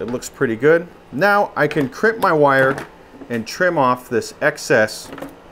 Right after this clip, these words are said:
at the same time. This guy slides in. You can also use this to push it in a little bit more and then crimp.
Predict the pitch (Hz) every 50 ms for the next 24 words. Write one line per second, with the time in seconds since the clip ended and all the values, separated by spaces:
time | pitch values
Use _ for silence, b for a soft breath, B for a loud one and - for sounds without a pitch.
0 | - - - - 110 - - 104 - 127 113 104 101 - 143 143 147 147 147 147
1 | 147 - - - - - - - - - - - - - - - - - - -
2 | - - - - - - - - - - - - - - - - - - - -
3 | - 123 - - - 135 117 107 - - 117 110 107 98 95 101 120 139 175 196
4 | 208 202 - - - - - - - - - - - - - - - - - -
5 | - - - - - - B B B B B B B B B B B - - -
6 | - - 180 175 175 175 - 185 165 160 170 160 - 170 170 165 - 151 - -
7 | 180 160 - - 165 156 165 160 156 147 156 156 156 147 156 147 143 147 156 165
8 | 170 185 185 185 - - - - - - - - - - - - - - 120 117
9 | 117 117 113 107 98 - - 175 190 226 -